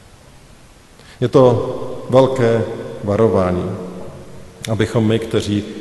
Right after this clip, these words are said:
možná jsme už po generace z křesťanských rodin, abychom my nedopadli jak ti farizeové,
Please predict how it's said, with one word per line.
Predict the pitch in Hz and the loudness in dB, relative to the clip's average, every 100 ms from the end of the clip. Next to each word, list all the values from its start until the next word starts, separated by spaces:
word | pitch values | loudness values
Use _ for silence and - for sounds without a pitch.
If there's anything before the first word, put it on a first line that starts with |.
| - | -8
možná | 117 101 110 104 104 | -6 -2 0 0 -2
jsme | - 110 | -4 -4
už | 113 110 | -4 -2
po | 147 | 2
generace | 120 135 139 131 110 - | 4 6 6 4 2 0
z | 107 | -4
křesťanských | - - 117 - 113 107 - 92 | -6 -8 -8 -4 -4 -4 -6 -4
rodin, | 98 101 110 120 117 - - - - - - | -2 -2 -2 -2 -4 -8 -14 -16 -18 -18 -14
abychom | 107 107 - 113 | -4 -2 0 0
my | 110 | 0
nedopadli | 110 113 110 104 | 0 2 0 0
jak | 107 104 | -4 -4
ti | 110 104 - - - | -4 -4 -6 -12 -2
farizeové, | 104 101 107 95 101 92 92 87 | 0 2 0 2 2 2 2 0